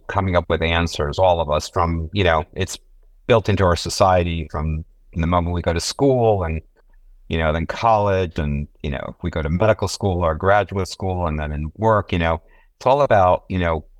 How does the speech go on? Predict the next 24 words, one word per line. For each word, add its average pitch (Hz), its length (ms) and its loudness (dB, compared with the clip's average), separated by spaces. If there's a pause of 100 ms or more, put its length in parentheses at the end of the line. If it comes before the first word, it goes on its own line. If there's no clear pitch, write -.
(200)
really 95 380 -4
finding 87 400 0
the 80 140 0
answer. 82 520 0 (720)
I, 143 540 2 (380)
I 117 180 0
think 143 460 -2
that 95 420 4 (120)
for 101 120 -2
me, 95 640 -2 (840)
what 95 200 0
I've 104 200 4
been 98 160 2
engaged 90 500 0
in 87 400 -2 (640)
over 92 180 2
the 85 60 -4
past - 420 -4
few 95 200 -2
years 87 920 0
is 87 540 -4 (580)
really 117 520 -2
focusing 92 800 0
on, 87 500 0